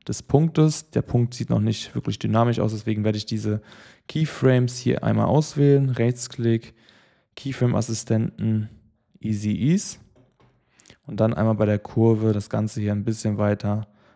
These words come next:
nach links verschieben. Ich schaue mir das Ganze an.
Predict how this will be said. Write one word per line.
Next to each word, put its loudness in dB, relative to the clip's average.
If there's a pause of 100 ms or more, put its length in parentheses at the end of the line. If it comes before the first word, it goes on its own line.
(140)
nach -2
links 0
verschieben. -6 (1160)
Ich -12
schaue 0
mir 2
das -2
Ganze -4
an. 2